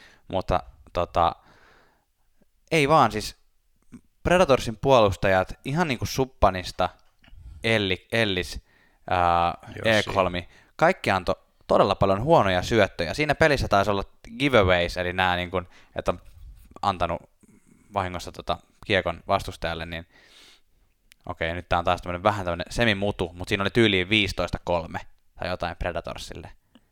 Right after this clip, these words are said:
Speaker 2: Joo.
Speaker 1: Eli niin kun se kertoo siitä, että puolustus ei vaan yksinkertaisesti pysynyt nyt messissä. Ja sit taas jos hypätään Dallasin puolelle, niin Dallasilla on kyllä kenttä, vähän niin kuin Colorado Avalanchella, joka pystyy nää niin kuin puolustuksen virheet käyttämään hyö-,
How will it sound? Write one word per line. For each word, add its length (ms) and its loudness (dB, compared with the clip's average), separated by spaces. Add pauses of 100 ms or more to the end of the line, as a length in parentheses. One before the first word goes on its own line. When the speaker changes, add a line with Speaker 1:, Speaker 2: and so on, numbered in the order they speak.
Speaker 2:
Joo. 420 -4
Speaker 1:
Eli 160 -2
niin 140 -8
kun 160 -6
se 120 -6
kertoo 380 0
siitä, 260 -4
että 140 -8
puolustus 400 -2
ei 160 4
vaan 160 4
yksinkertaisesti 540 -8
pysynyt 280 -8
nyt 120 -14
messissä. 460 -10 (340)
Ja 60 -4
sit 180 -2
taas 140 2
jos 120 -8
hypätään 420 0
Dallasin 400 2
puolelle, 480 0 (460)
niin 260 -2 (100)
Dallasilla 520 2
on 180 0
kyllä 240 -2
kenttä, 480 -2 (160)
vähän 240 2
niin 120 -6
kuin 200 -4
Colorado 400 4
Avalanchella, 600 -2 (200)
joka 200 -2
pystyy 420 -4
nää 280 0 (580)
niin 140 -8
kuin 160 -14
puolustuksen 640 2
virheet 400 -4
käyttämään 500 -4
hyö-, 180 2